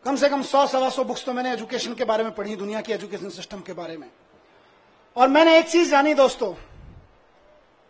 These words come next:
और मेरा इरादा और फर्म होता गया, आप और हम तो पहले से ही उस पर यकीन करते हैं, हम, मेरा यकीन वहां पक्का होता गया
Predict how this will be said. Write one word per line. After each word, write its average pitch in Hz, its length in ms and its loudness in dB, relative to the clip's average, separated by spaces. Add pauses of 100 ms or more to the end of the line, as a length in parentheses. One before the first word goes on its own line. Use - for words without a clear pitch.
(520)
और 254 100 2
मेरा 294 240 8
इरादा 285 320 8
और 285 220 8
फर्म 269 320 4
होता 254 200 4
गया, 277 220 4
आप 247 240 2
और 262 80 0
हम 240 140 -6
तो 262 100 -6
पहले 247 240 -4
से 247 120 -6
ही 254 60 -8
उस - 80 -10
पर 247 140 -8
यकीन 233 240 -6
करते 226 260 -8
हैं, 254 80 -6
हम, 220 160 -4
मेरा 254 180 0
यकीन 247 320 -2
वहां 226 120 0
पक्का 226 300 -6
होता 208 260 0
गया 208 200 4